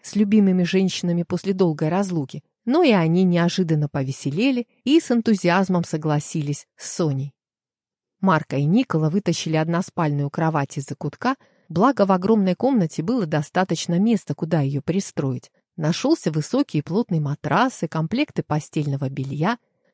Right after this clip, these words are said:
Матрас уложили на место кровати, и получилось вполне удобное двуспальное место. «А чтоб никого не смущать, мужчин оставим на кровати,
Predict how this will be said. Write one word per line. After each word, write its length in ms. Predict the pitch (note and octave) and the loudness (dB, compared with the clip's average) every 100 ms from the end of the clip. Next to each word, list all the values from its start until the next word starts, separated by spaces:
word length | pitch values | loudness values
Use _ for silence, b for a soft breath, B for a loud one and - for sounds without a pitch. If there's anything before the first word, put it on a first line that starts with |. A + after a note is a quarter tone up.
| - | -2
Матрас 420 | F#3+ - D4+ D4+ | -2 2 2 2
уложили 460 | F#3+ F#3 F#3+ B3 G3 | 2 2 2 0 0
на 140 | E3+ | 0
место 360 | F#3 F#3 - E3 | 0 0 -2 -6
кровати, 580 | - D#3 F3+ D4 - | -2 0 2 0 0
и 60 | A#3 | -2
получилось 600 | - F#3+ G3+ - C#4 A3 | 0 0 0 0 0 0
вполне 480 | - E3 D3 D#3+ C#4 | 0 0 2 0 2
удобное 640 | G#3+ D3 F#3+ C#4 A#3 A3+ | 0 2 2 2 2 0
двуспальное 720 | F3 D3+ - - D#3+ E3 D3+ | -2 -8 -6 -2 0 0 0
место. 460 | C#3 C3+ C3 - - - _ _ _ | -2 -2 -4 -8 -14 -14 _ _ _
«А 100 | G3 | -4
чтоб 240 | G3+ G#3+ G#3 | 0 0 0
никого 460 | G#3+ G#3 G#3 G3 | 2 4 4 4
не 100 | F3 | 2
смущать, 580 | E3 D#3 D#3 - C#4 D#4 | 0 -2 -2 0 2 2
мужчин 380 | F3 F3 - F4 | 0 -2 0 2
оставим 460 | G3+ - A#3+ C4 | 0 2 2 4
на 80 | F#3+ | 2
кровати, 580 | - F3 D3 C3+ - E3 | 0 -2 0 -2 -4 -12